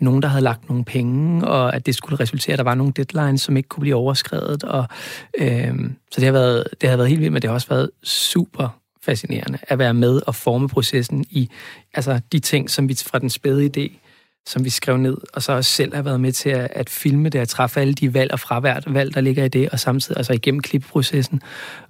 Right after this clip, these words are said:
øh, og så frem til sådan noget markedsføring, og hvordan man vælger at omtale serien, og hvordan en plakat skal skrues sammen for at,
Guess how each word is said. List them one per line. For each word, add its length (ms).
øh, 260
og 100
så 120
frem 280
til 140
sådan 100
noget 140
markedsføring, 840
og 100
hvordan 420
man 180
vælger 360
at 120
omtale 520
serien, 500
og 140
hvordan 340
en 80
plakat 520
skal 180
skrues 320
sammen 320
for 180
at, 240